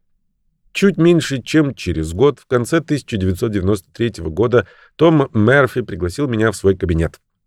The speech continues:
«В феврале Дэн уходит на пенсию», — сказал он.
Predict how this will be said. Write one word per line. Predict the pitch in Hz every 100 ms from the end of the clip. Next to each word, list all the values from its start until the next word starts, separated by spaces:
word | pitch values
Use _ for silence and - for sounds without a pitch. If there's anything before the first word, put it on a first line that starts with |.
| _ _ _ _ _ _ _ _ _
«В | _ _
феврале | 113 156 151 185 202 170 147
Дэн | 165 120 139 160
уходит | 175 - 147 139 -
на | 104
пенсию», — | 92 143 175 - - 196
сказал | 165 - 156 156 156
он. | 156